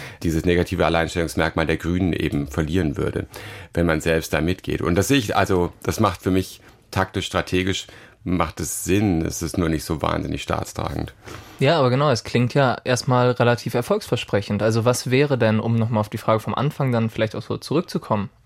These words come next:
Speaker 2: was wäre denn die Alternative?
Speaker 1: Ja,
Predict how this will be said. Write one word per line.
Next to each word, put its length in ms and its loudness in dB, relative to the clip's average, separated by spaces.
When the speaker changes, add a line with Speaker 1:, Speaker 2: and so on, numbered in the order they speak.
Speaker 2:
was 180 -4
wäre 200 4
denn 160 2
die 80 2
Alternative? 720 -2
Speaker 1:
Ja, 400 0